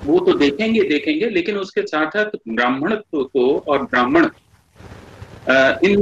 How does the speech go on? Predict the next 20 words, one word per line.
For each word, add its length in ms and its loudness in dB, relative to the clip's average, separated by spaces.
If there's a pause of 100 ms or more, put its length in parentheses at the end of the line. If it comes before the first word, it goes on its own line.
दोनों 280 4
शब्दों 380 0
को 320 0
हम 200 0
थोड़ा 320 0
सा 380 -2 (540)
एक 160 -2
भूमिका 440 0
के 140 0
रूप 240 2
में 60 2
मैं 140 2
आप 220 4
लोगों 180 -2
के 100 -2
साथ 200 0 (580)
साझा 340 -2
करना 300 0
चाहता 360 -2
हूँ। 120 -6